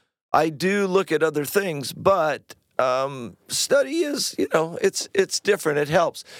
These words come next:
The other thing that's gone on here is we've had a big shift. Uh, the shift has moved from Jerusalem to Antioch. The shift is, of leadership is now changing in the church, too. We're getting ready to have the confrontation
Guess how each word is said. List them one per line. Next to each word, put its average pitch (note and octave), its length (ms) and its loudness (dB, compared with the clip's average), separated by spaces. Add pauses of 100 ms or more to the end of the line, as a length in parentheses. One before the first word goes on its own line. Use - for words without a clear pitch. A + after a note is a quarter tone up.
(180)
The F#3 100 6
other D#4+ 240 2
thing G3 280 0
that's F3 200 0
gone E3 300 2
on F3+ 280 2
here D3 240 2
is C3+ 140 -4
we've E3 160 2
had G#3+ 220 4
a G#3 40 0
big D3+ 280 -2
shift. C#3+ 500 0 (640)
Uh, D3 160 4
the D#3+ 140 -2
shift A3 340 2
has F#3+ 220 0
moved E3+ 340 2
from F3 600 2
Jerusalem D#3 680 2
to E3 260 2
Antioch. C3+ 640 2
The B2 100 0
shift E3+ 380 0
is, C#3+ 260 0 (380)
of C#3 240 2
leadership E3+ 580 2
is D#3+ 160 -2
now D#3 200 4
changing D#3 420 0
in D#3 100 2
the D#3 100 0
church, D3 500 0
too. D#3+ 320 2
We're D3 100 -2
getting D3+ 260 0
ready D3+ 280 2
to D3+ 60 4
have D3 200 2
the D3+ 100 0
confrontation D3 960 0